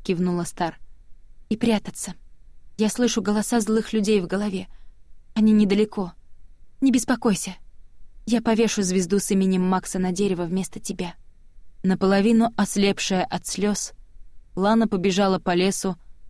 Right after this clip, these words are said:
навстречу ожившим кошмарам, которые преследовали её по ночам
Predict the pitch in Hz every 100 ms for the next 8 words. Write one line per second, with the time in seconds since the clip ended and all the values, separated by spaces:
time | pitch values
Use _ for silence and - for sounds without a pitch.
0 | - 185 180 - 180 - - 185 165 180
1 | - 175 175 170 - 190 185 180 - -
2 | - - - - 190 214 208 - 214 -
3 | 220 208 196 202 196 190 185 190 185 -
4 | 196 170